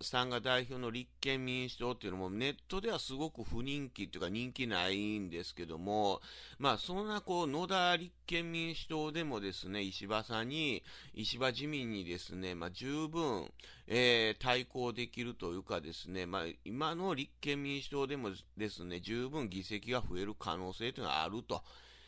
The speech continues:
えー、いうのがですね、今の、まあ、衆院選の情勢かなというふうに、まあ、あの、思うというか、まあ、そういう、まあ、議席予測とかのニュースとかも出て、ニュースっていうかね、それを見てるとですね、まあ、立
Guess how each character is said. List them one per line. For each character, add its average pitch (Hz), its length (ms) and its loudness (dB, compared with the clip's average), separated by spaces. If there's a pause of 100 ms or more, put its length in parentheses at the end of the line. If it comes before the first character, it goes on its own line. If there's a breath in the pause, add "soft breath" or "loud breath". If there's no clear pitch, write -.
(160 loud breath)
え 110 380 4
ー、 - 0 -
い 117 120 2
う 123 520 0
の 185 140 4
が 151 180 6
で 95 140 0
す - 160 -4
ね、 101 100 0
今 110 340 2
の、 170 300 2
ま 113 120 2
あ、 98 40 2
衆 101 320 -4
院 107 160 -2
選 95 240 -4
の 85 100 -4
情 98 260 -2
勢 104 220 -2
か 90 200 -2
な 85 220 0
と - 160 -12
い 80 40 -2
う 85 60 -2
ふ 87 220 -2
う 82 40 -4
に、 76 260 -6
ま 90 320 2 (160)
あ、 85 80 -6
あ 85 60 -6
の、 78 320 -6
思 151 360 2
う 165 40 -2
と 98 160 0
い 98 80 2
う 117 100 0
か、 98 300 4
ま 85 100 0
あ、 - 40 -6
そ 139 240 2
う - 20 2
い 139 220 0
う、 127 60 -2 (260 loud breath)
ま 143 80 0
あ、 - 20 2
議 104 160 -4
席 123 320 0
予 143 100 4
測 123 300 -2
と 95 140 0
か 87 160 0
の 85 100 -2
ニ 107 80 -2
ュ 120 140 0
ー - 20 -4
ス 95 60 -10
と 95 100 -4
か 78 60 -2
も 80 100 -6
出 104 160 -4
て、 87 420 0 (380)
ニ 117 180 -2
ュ 127 60 0
ー 110 40 -2
ス 95 100 -8
っ - 20 -10
て - 120 -10
い - 20 -2
う - 0 -
か 101 80 0
ね、 131 100 0
そ 123 140 -4
れ 117 60 0
を 101 40 2
見 101 140 -2
て 127 200 -2
る 131 120 -6
と 185 180 -6
で 117 140 0
す 95 160 -6
ね、 95 200 0
ま 92 120 -2
あ、 - 20 -2
立 98 160 -6